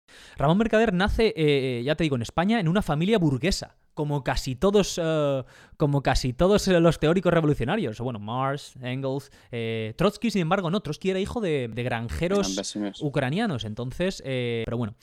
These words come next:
Speaker 1: Eh, Mercader nace en el familia, una fami-, en el seno de una familia burguesa, eh,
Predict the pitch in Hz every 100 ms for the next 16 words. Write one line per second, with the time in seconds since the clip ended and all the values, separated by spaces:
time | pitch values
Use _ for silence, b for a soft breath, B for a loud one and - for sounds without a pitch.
0 | B B B - 143 139 139 135 147 135
1 | 156 190 196 160 143 170 160 151 170 -
2 | 135 123 180 160 135 151 147 143 143 139
3 | 165 123 104 - 120 117 110 107